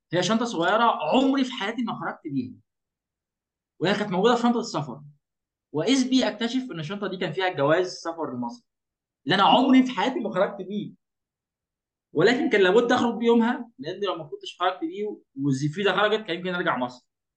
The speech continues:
والله اعلم بقى، لما كنت رجعت مصر كان ممكن كنت هرجع تاني. بوحه كان بيقول له: "احكم عليا اي حكم الا ان انت ترجعني تاني الخلاط". كنت هرجع تاني الخلاط، والحمد لله ما رجعنا.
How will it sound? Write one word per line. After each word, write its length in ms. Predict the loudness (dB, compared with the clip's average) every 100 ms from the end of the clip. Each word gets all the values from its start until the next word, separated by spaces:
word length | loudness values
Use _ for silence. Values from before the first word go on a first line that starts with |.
| _
والله 240 | -2 2
اعلم 280 | 4 4 2
بقى، 180 | 0 0
لما 180 | -2 -6
كنت 180 | -10 -6
رجعت 220 | -6 -2
مصر 200 | -4 -4
كان 180 | -6 -8
ممكن 280 | -10 -14 -20 _ _ _
كنت 160 | -8 -2
هرجع 200 | 0 0 -2
تاني. 260 | 0 0
بوحه 320 | 0 -2 -4 -8
كان 220 | -10 -12
بيقول 300 | -8 -6 -4
له: 300 | -4 -6 -10 _ _ -8
"احكم 280 | -6 -2 0
عليا 220 | 2 2
اي 200 | 2 0
حكم 280 | -2 -4 -8
الا 220 | -10 -6
ان 60 | -4
انت 120 | -4
ترجعني 540 | -6 -6 -2 0 0
تاني 160 | 0 -4
الخلاط". 500 | -6 -6 -4 -6 -12 _ _
كنت 140 | _ -4
هرجع 300 | 0 0 0
تاني 140 | -4
الخلاط، 460 | -6 -4 -2 -4 -6
والحمد 280 | -12 -10
لله 120 | -8 -10
ما 60 |
رجعنا. 260 | -10 -16